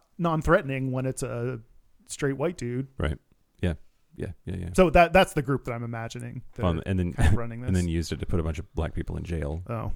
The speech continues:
Speaker 1: yeah,
Speaker 2: despite
Speaker 1: absolutely.
Speaker 2: not hurting anybody.
Speaker 1: Yep, yep. Um, I, I mean, part of the,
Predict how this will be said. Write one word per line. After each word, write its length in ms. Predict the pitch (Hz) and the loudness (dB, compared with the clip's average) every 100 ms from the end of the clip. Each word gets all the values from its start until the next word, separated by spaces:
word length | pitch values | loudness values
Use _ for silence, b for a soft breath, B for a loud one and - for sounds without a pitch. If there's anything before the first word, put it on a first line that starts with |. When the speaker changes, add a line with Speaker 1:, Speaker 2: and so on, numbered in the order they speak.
| - | -2
Speaker 1:
yeah, 180 | 110 - | -2 -2
Speaker 2:
despite 240 | 80 - | -2 0
Speaker 1:
absolutely. 320 | - 120 123 101 | 0 -2 -2 -4
Speaker 2:
not 200 | 76 - | -6 -8
hurting 260 | 95 80 78 | -6 -6 -4
anybody. 440 | 73 76 76 87 - | -6 -6 -6 -8 -8
Speaker 1:
Yep, 180 | 127 120 - - - 117 | -6 -6 -10 -20 -14 -8
yep. 160 | 123 - - - - _ _ _ | -8 -8 -20 -20 -20 _ _ _
Um, 480 | 156 151 151 147 156 - | 6 6 6 2 2 6
I, 200 | 226 233 | 6 6
I 100 | 202 | 4
mean, 240 | 196 185 170 | 6 6 4
part 240 | - 208 | 6 8
of 240 | 202 151 - _ _ 160 | 8 6 -4 _ _ -6
the, 600 | 135 139 131 127 131 | 0 2 2 -2 -6